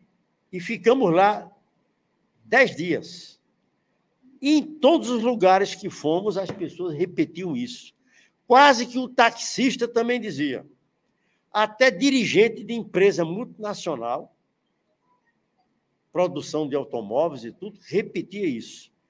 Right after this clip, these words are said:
"Aqui na China, vamos enfrentar agora a questão ambiental." E numa conversa com al-, um dos dirigentes da Assembleia Nacional do Povo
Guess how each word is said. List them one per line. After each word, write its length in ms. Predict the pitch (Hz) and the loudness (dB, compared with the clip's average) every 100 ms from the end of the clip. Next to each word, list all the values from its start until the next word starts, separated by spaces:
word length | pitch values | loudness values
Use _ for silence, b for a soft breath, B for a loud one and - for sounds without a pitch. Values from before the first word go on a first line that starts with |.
| _ _ _ - | _ _ _ -20
"Aqui 300 | 123 - 180 | -16 -10 -6
na 140 | 170 | -6
China, 400 | - 147 180 185 | -6 -6 -4 -4
vamos 320 | 135 180 151 | -4 -4 -4
enfrentar 540 | 165 139 143 131 143 151 | -8 -8 -10 -8 -8 -8
agora 340 | 107 143 160 | -4 -4 -4
a 40 | |
questão 360 | 156 135 - 135 | -8 -12 -10 -12
ambiental." 580 | 131 147 139 - 85 85 - | -8 -8 -8 -10 -14 -10 -2
E 100 | 294 | -2
numa 220 | 254 226 | 0 -2
conversa 640 | 220 160 135 160 - 151 - _ _ _ _ _ _ - | -2 -2 0 0 -2 -14 -20 _ _ _ _ _ _ -6
com 340 | 147 151 135 | -2 0 -2
al-, 220 | 135 123 - | -4 -6 -8
um 200 | 151 180 | -8 -6
dos 180 | 151 117 | -8 -8
dirigentes 580 | 156 135 98 123 139 - | -8 -8 -4 -4 -4 -4
da 140 | 143 | -4
Assembleia 540 | 127 - 113 151 185 | -4 -6 -4 2 4
Nacional 560 | 165 139 - 120 110 147 | 4 -2 -4 -4 0 0
do 100 | 117 | 0
Povo 480 | - 135 143 107 | -6 -2 -2 -4